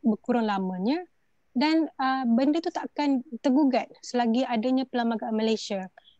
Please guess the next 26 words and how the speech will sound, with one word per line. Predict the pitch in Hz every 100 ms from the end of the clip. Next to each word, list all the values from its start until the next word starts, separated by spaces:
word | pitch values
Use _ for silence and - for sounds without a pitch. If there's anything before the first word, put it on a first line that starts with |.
| _ _ -
Um, | 220 208 214 214 190 -
so, | - - 277 277 269 269 247 _ _ -
dengan | 233 262
itu, | 262 247 381 392 392 302
um, | 233 220 226 226 - _
setiap | - - 277 269
orang | 240 233 226
asli, | 226 - 311 330 - _ _ _ _ _ -
uh, | 214 214 - 233
saya | - 254 247 -
nasihatkan | 226 226 - 240 - 285 302
kalau | - 214 208
boleh | 214 240 285 -
jangan | 247 214 220 226
berfikir | 220 - 226 -
banyaklah. | 214 208 214 214 254 - _ - _ -
So, | - 226 208
semua | 208 220 226 233
orang, | 226 240 240 240 _ _ _ _ 226
uh, | 214 214
just, | 233 294 - - _
uh, | 247
terutamanya | 233 240 233 247 294 277
yang |
sudah | 247 208 220
ber-, | 208 226